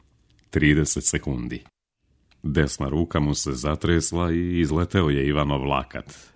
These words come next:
Plamenovi su zadrhtali, raspirili se. Prebacio je pažnju publike na svoju glavu.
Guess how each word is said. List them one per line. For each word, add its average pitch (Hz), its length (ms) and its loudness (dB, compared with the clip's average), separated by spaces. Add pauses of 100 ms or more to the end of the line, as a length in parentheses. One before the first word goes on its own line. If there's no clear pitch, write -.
(180)
Plamenovi 95 500 2
su 76 180 -2
zadrhtali, 67 880 -4
raspirili 78 720 0
se. - 260 -4 (680)
Prebacio 87 540 2
je 71 120 -2
pažnju 76 340 0
publike 82 460 0
na 82 100 -2
svoju 67 340 -4
glavu. 76 420 -2